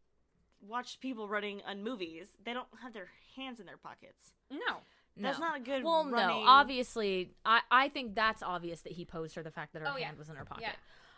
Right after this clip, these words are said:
Speaker 3: Obviously.
Speaker 1: But two miles is
Speaker 2: Is he, like,
Speaker 1: very
Speaker 2: trying
Speaker 1: far.
Speaker 2: to, is he spacing them out like that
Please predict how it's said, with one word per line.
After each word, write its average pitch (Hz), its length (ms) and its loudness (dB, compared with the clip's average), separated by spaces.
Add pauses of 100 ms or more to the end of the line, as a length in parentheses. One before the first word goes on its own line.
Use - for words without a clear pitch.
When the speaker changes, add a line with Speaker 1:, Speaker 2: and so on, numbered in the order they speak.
(160)
Speaker 3:
Obviously. 165 460 -4 (480)
Speaker 1:
But 269 100 -6
two 339 160 -4
miles - 540 -12 (1400)
is 240 340 -8
Speaker 2:
Is 254 140 -12
he, 311 140 -12
like, 302 180 -10
Speaker 1:
very 240 400 -4
Speaker 2:
trying 277 220 -12
Speaker 1:
far. 220 80 -16
Speaker 2:
to, 247 200 -16 (1600)
is 214 140 -18
he 233 160 -16
spacing 208 540 -16
them 180 100 -16 (100)
out 175 220 -12 (1040)
like 202 220 -10
that 190 220 -6